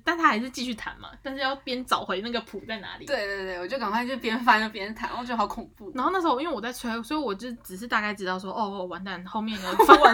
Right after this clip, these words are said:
Speaker 2: 蛋了。
Speaker 1: 哦，后，后面有点发生事情了，但是我还是得继续吹，<laughs> 所以我就继续吹，就不要管他们。
Speaker 2: 哦。
Speaker 1: 我觉得这是临场反应也有，也有就是变好，
Speaker 2: 嗯。
Speaker 1: 就不会那么紧张，就是发生事情还可以应付。嗯。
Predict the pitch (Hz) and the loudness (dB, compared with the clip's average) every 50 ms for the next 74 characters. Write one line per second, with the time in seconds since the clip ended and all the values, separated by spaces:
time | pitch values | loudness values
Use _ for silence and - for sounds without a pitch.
0 | 605 605 - 311 - - 262 254 294 311 339 330 320 294 285 277 330 320 294 302 | 12 12 12 12 12 12 4 6 10 10 12 12 12 12 12 10 8 6 6 6
1 | 285 254 226 226 226 226 208 - 247 233 240 254 262 320 302 262 311 247 262 196 | 2 2 0 0 -2 -4 4 8 8 10 10 8 4 4 4 4 2 2 0 0
2 | 196 208 214 262 294 285 233 220 220 226 240 233 226 185 - 240 302 294 294 294 | -2 -2 -2 0 2 2 2 2 0 0 2 2 0 0 0 0 2 2 2 4
3 | 311 320 - 240 - - - - - - - 359 320 320 349 - - 311 294 277 | 4 4 4 2 -2 -6 -8 -6 0 4 4 6 8 8 6 6 6 2 2 2
4 | 247 233 240 208 185 190 214 233 233 - - 294 294 294 - 220 214 233 233 220 | 0 0 0 -2 -2 -2 -6 -8 -8 -2 -2 -2 -2 -2 -4 0 2 2 2 2
5 | 170 175 185 190 175 180 180 175 - - - - - 320 - - - - - - | -2 -2 -2 -6 -6 -6 -8 -12 -14 -16 -20 -18 -16 -16 -16 -16 -16 -18 -12 -4
6 | - 269 294 453 480 539 554 587 539 427 349 311 339 330 320 339 330 339 269 262 | -2 2 4 4 4 6 4 4 4 4 2 0 2 2 2 4 4 4 4 4
7 | 302 320 285 269 254 226 208 - 214 247 254 226 196 190 - _ - - 240 240 | 2 0 0 0 0 0 -2 -4 -4 -4 -2 -2 -4 -6 -10 _ -16 -12 -10 -8
8 | 247 240 247 233 220 - 240 185 185 - - - - - - _ _ _ 208 202 | -6 -4 -6 -6 -4 -6 -6 -6 -6 -10 -14 -14 -14 -16 -20 _ _ _ -10 -8
9 | 185 170 156 339 320 240 269 269 285 311 320 294 240 - - 202 160 - - - | -8 -6 -4 -4 -2 -2 -2 0 2 2 2 0 -2 -4 -8 -12 -12 -12 -14 -14
10 | 180 160 185 196 208 _ _ _ _ _ _ - 320 349 339 - - 339 349 349 | -12 -10 -10 -12 -12 _ _ _ _ _ _ -4 -4 -4 4 10 12 12 12 12
11 | 359 359 359 - 359 294 233 - 220 175 143 - 202 - - - 220 214 294 233 | 8 2 0 0 -2 -2 -2 -2 -6 -8 -8 -12 -16 -10 -4 -4 -2 0 -2 -2
12 | - - 196 185 190 190 - 190 - - _ _ _ _ _ _ _ _ _ _ | -2 -4 -10 -12 -14 -16 -18 -20 -20 -20 _ _ _ _ _ _ _ _ _ _
13 | _ _ _ _ _ _ - 185 170 160 - - - - | _ _ _ _ _ _ -18 -16 -16 -16 -18 -20 -20 -20